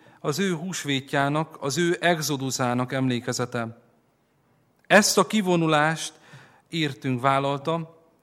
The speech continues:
hogy kivezessen bennünket a szolgaságból, és bevezessen minket az örök életet adó ígéret földjére.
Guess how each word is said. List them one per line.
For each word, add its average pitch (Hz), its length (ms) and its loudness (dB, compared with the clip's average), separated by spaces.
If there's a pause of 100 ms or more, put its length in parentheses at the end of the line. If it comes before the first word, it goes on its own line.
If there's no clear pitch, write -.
hogy 135 180 -6
kivezessen 135 680 -2
bennünket 127 480 0
a 131 40 -6
szolgaságból, 151 1000 -2 (640)
és 127 140 -10
bevezessen 135 680 2
minket 147 600 -4
az 117 220 -10
örök 135 340 -4
életet 127 560 -6
adó 127 300 -8
ígéret 120 460 -8
földjére. 117 680 -8